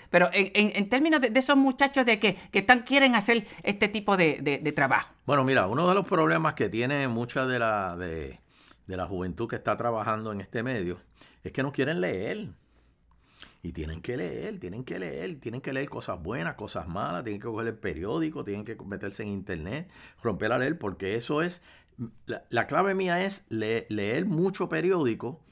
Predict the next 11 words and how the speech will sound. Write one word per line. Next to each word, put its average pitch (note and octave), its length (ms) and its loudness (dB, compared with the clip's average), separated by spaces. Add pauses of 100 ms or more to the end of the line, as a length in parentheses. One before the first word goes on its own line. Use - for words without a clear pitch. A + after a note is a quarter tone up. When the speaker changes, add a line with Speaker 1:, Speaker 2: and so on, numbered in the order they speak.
(280)
Speaker 2:
este, F#2 500 -4
mucha A#2 640 -2
revista G#2+ 840 -2
en F#2 120 -4
Speaker 1:
Ujú. - 100 -2
Speaker 2:
internet E3 440 0 (220)
y A2 80 -2
escuchar G#2+ 480 -2
radio A2 320 -2
A F2+ 120 0
M. D#2 280 -8